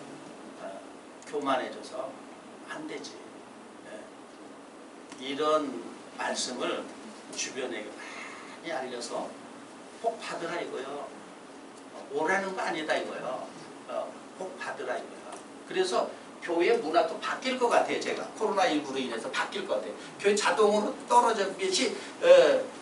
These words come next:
선과실은 다 떨어지게 돼 있어. 이게 성도수 줄, 줄게 돼 있어. 그러면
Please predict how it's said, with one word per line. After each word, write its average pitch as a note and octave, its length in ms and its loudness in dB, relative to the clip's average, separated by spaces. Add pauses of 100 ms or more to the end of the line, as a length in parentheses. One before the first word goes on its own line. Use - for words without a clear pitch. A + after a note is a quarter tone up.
선과실은 A3 840 4
다 G3+ 180 0
떨어지게 F#3+ 380 4
돼 D3+ 100 4
있어. - 600 6 (840)
이게 G3+ 180 2
성도수 B3 540 6
줄, A#3 280 4
줄게 A3 380 8
돼 F#3 120 6
있어. D3+ 640 8 (360)
그러면 A3 340 6